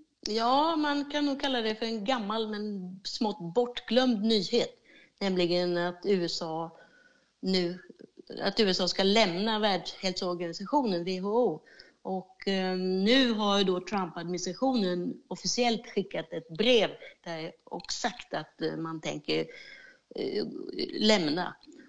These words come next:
Och i så fall skulle det ske i, om ett år,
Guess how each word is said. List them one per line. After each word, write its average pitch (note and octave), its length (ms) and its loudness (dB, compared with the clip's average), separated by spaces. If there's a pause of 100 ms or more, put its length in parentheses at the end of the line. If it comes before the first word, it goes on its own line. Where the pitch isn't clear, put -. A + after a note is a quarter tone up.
(140)
Och - 420 -6
i F#3 140 4
så A#3+ 220 4
fall G#3 200 -2
skulle F#3 380 0
det E3+ 180 0
ske D#3+ 380 0 (540)
i, F3 400 6
om F3+ 300 0
ett F3 220 2
år, D#3+ 320 4